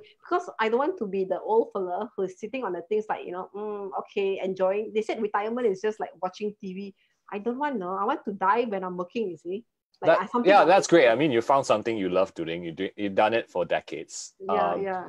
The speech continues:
Speaker 2: but I was just wondering, 'cause you mentioned two examples, right? There are designers that need to think through things, like,
Speaker 1: Yeah.
Speaker 2: just write on paper, and maybe they're not so eloquent. And then there are
Speaker 1: Yes.
Speaker 2: designers who are, like, very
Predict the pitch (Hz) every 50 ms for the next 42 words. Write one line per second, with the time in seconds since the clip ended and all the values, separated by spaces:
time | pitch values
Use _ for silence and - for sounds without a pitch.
0 | - _ _ 139 156 170 170 - 254 - - 135 120 117 110 120 127 123 - -
1 | 165 - - 117 101 101 101 98 - - 113 110 113 113 113 110 - - 120 110
2 | 95 82 - 90 82 85 85 - 85 85 85 - - 82 85 85 - 90 87 87
3 | 87 90 87 87 87 113 104 95 113 107 110 117 123 123 - - 92 101 107 101
4 | - 87 - - 95 90 92 92 - - - 180 82 - - 80 78 92 101 -
5 | - - - - - 69 73 175 175 170 95 92 - - - 101 95 73 78 85
6 | 82 82 - 82 78 - - 82 80 80 - - 90 90 90 101 98 113 104 95
7 | 87 87 90 87 - - - - - 95 87 85 - - 87 80 82 82 - -
8 | - - 90 - _ _ _ _ - 202 208 202 196 190 180 156 160 107 101 92
9 | 87 95 85 98 92 92 92 98 98 95 - - - - 87 85 - - 80 78
10 | 76 78 78 76 78 73 87 85 95 101 95 98 104 104 104 104 101 104 95 87